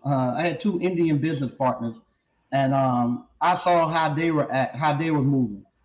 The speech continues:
Uh, one time I had, uh, I, we had a, a used appliance store, and I had two partners from India in there. And every weekend they would come around, them and their friends. Um, it'd be like ten of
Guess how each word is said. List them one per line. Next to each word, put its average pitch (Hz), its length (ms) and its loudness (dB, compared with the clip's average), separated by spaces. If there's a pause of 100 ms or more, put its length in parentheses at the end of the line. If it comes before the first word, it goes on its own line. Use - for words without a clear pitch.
(200)
Uh, 123 540 0 (440)
one 190 220 -2
time 175 200 2
I 175 120 2
had, 160 200 -4
uh, 143 220 0
I, 156 180 -2
we 175 100 -2
had 160 120 2
a, 156 60 0
a 135 280 0
used 175 300 -2
appliance 147 480 -2
store, 110 240 -12 (460)
and 135 340 -2
I 156 140 -2
had 143 180 -4
two 175 260 -4
partners 143 460 -2
from 127 220 -2
India 120 400 0 (100)
in 123 180 0
there. 101 240 -6 (460)
And 131 240 0
every 190 300 0
weekend 156 800 -2
they 170 80 -2
would 160 180 -4
come 156 160 -2
around, 147 800 -2
them 156 160 -2
and 147 100 2
their 143 220 -2
friends. 160 400 -4 (540)
Um, 135 400 -2
it'd 147 120 -4
be 170 120 0
like 156 360 -2
ten 170 240 0
of 160 140 2